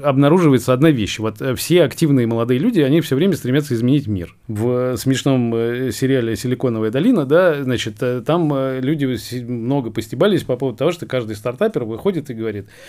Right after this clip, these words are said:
«И мы это делаем для того, чтобы сделать мир лучше, и мы это делаем для того, чтобы улучшить наш мир, и ш-, улучшить наш мир». Так вот, в общем, довольно взрослые уже, ну, с, с точки зрения психической зрелости, люди,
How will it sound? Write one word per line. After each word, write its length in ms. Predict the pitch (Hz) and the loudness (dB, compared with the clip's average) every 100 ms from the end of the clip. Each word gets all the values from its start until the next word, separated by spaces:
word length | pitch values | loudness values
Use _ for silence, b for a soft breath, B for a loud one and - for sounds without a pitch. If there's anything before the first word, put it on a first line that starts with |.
| B | B
«И 60 | 135 | 0
мы 120 | 143 | 2
это 160 | 110 107 | 0 -2
делаем 340 | 147 247 208 | 2 4 2
для 140 | 131 117 | 2 0
того, 180 | 127 | 0
чтобы 200 | 175 131 | 0 -2
сделать 240 | 120 147 143 | 0 0 0
мир 160 | 123 | -2
лучше, 400 | 110 104 101 107 | -2 -4 -6 -10
и 40 | 104 | -4
мы 120 | 139 | -4
это 160 | 123 117 | -4 -4
делаем 360 | 180 220 170 | 2 4 2
для 140 | 135 113 | 0 0
того, 200 | 113 160 | 0 0
чтобы 260 | 139 117 | -2 -2
улучшить 260 | 135 143 - | -2 -2 -4
наш 220 | 117 - | -4 -2
мир, 200 | 101 101 | -4 -4
и 160 | 113 127 | -4 -8
ш-, 200 | 101 123 | -8 -10
улучшить 460 | 120 135 160 127 | -4 -2 -2 -4
наш 200 | 120 107 | -6 -6
мир». 200 | 98 82 B B B B B B | -8 -12 B B B B B B
Так 140 | 151 151 | -4 2
вот, 240 | 180 180 - B B | 0 0 -12 B B
в 100 | 135 | 2
общем, 280 | 180 - 147 | 2 4 2
довольно 340 | 135 170 180 139 | 4 6 6 4
взрослые 920 | 127 180 175 139 131 123 117 110 113 | 4 4 2 2 2 4 2 2 0
уже, 540 | 113 107 113 107 104 | 0 0 0 0 0
ну, 160 | 135 117 | 0 -2
с, 180 | - 127 104 | -4 -8 -8
с 40 | |
точки 280 | - 117 - | -6 -8 -4
зрения 260 | 120 113 104 | -2 -2 -6
психической 440 | - 127 - 117 | -6 -6 -6 -2
зрелости, 420 | 139 247 175 - | 0 0 -2 -4
люди, 380 | 131 214 165 107 | -2 0 0 -4